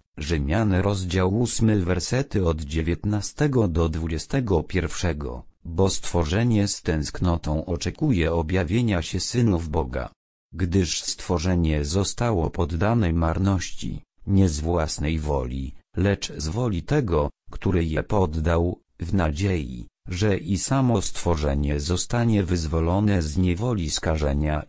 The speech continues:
i wprowadzone w chwalebną wolność dzieci Boga. Każdy,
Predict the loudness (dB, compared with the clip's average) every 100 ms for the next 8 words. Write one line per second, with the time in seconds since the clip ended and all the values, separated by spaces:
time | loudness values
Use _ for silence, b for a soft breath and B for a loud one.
0 | -4 -4 -4 -2 0 2 0 0 2 0
1 | -2 -10 -4 -2 0 2 2 0 0 0
2 | 2 0 -2 -6 -10 -2 -2 -2 -6 -6
3 | -2 -2 -2 -4 -6 -10 _ _ _ -6
4 | -2 -2 -2 -2 -2